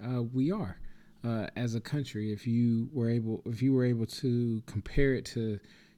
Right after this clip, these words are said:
you know, someone you might have known, uh,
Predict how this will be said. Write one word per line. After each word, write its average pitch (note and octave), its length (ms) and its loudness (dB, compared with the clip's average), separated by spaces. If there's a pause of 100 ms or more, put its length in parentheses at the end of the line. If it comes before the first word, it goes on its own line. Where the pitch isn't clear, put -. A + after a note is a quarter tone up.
(100)
you B2 80 -4
know, G#2 80 -4
someone A#2 480 -2
you A#2 80 -2
might A2+ 240 -2
have G#2 80 -4
known, A2 640 -2 (1040)
uh, F2+ 160 -10